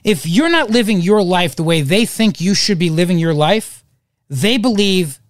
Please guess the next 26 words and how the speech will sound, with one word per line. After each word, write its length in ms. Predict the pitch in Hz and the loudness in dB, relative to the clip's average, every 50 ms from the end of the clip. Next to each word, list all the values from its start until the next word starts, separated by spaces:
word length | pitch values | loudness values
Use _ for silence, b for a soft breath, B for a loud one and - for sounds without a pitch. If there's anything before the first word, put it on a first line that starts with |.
| - 135 | -12 -6
they 200 | 135 185 208 226 | -4 -2 -2 -2
should 180 | - - 233 | -2 -2 -2
be 100 | 185 202 | -2 -2
allowed 380 | 185 165 165 165 165 160 151 - | 0 0 2 2 2 0 0 -4
to 120 | - 170 | -8 -4
intervene 680 | - 190 185 - - 165 143 131 151 147 120 95 92 - - | -2 0 0 0 0 -2 0 0 0 -2 -2 -4 -8 -12 -12
because 360 | 165 220 - 262 254 - - | -8 -2 0 2 2 2 0
you're 120 | 269 269 247 | 0 0 2
a 20 | |
member 320 | 226 226 247 254 220 220 | 4 4 4 4 4 4
of 120 | 202 185 151 | 2 2 0
this 140 | 185 180 - | -2 -4 -4
society. 560 | - 175 156 - - 247 254 208 139 117 B B B B B | -4 -4 -4 -2 0 0 0 0 -2 -4 B B B B B
So 160 | - - 262 | -4 -2 -2
gone 320 | 226 160 262 262 311 349 330 | 0 0 0 0 0 0 0
is 80 | 254 | 0
the 120 | 175 220 208 | 0 0 0
whole 120 | 214 208 | 2 2
notion 380 | 185 185 190 226 - - 175 165 | 2 2 2 2 2 0 -2 -2
of 40 | 143 | -2
just 160 | 165 147 - | -2 -4 -2
leaving 220 | 160 185 175 165 | 0 0 2 2
me 80 | 160 151 | 2 2
the 80 | 139 | 2
hell 140 | 135 151 135 | 0 0 0
alone. 320 | 123 135 156 - - - | 0 -2 -2 -2 -6 -10